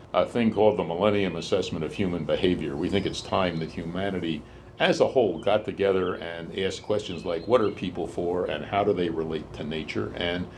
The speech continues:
this is something that involves more the social sciences and the humanities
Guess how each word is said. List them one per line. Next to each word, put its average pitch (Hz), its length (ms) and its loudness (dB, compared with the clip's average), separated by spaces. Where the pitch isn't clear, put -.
this 196 140 2
is 170 120 2
something 123 420 4
that 107 180 4
involves 123 600 4
more 165 380 6
the 139 160 2
social 170 440 2
sciences 139 640 -2
and 151 300 2
the 127 80 2
humanities 104 960 2